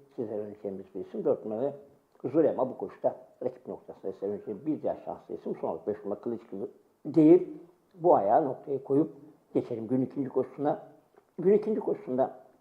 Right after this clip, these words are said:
alternatif bir tek, e, görünüyor. Onu da, e, değerlendirebilirsiniz. Bu isim bir numaralı Seaside, e, Song. Dirençlenler, küçük ölçekler bu ismi tek yazabilirler. Ama rakip noktasında beş numara Forlan, Dirençlenler, sürpriz seven severler değerlendirebilirler. Üçüncü koşuda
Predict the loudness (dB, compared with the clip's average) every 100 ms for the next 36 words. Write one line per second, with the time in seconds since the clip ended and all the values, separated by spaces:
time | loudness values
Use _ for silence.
0 | _ _ _ -20 -20 -20 _ 0 2 0
1 | -2 -6 -8 -4 -6 -6 -6 -6 -10 -4
2 | -2 -2 -2 -2 0 0 -2 -4 -20 _
3 | -4 -2 -2 -4 -8 -10 -14 -10 -4 -2
4 | -2 -2 -4 -4 -8 -4 -4 -4 -18 _
5 | -8 -6 -2 -2 -4 -20 -20 _ -4 -4
6 | -4 -6 0 0 -2 -16 -20 _ 2 4
7 | 4 -2 -8 -4 -6 -6 -14 -20 -8 -4
8 | -4 -6 -8 -6 -6 -8 -10 -12 -10 -8
9 | -10 -12 -4 -4 -4 -8 -8 -8 -14 -20
10 | -14 -12 -12 -8 -6 -6 -6 -8 -8 -4
11 | -6 -6 -10 -10 _ _ -8 -8 -10 -10
12 | -6 -8 -8 -20 -20 -12 -8 -8 -10 -12
13 | -12 -4 -4 -2 -4 -4 -8 -10 -12 -10
14 | -10 -10 -10 -8 -4 -4 2 2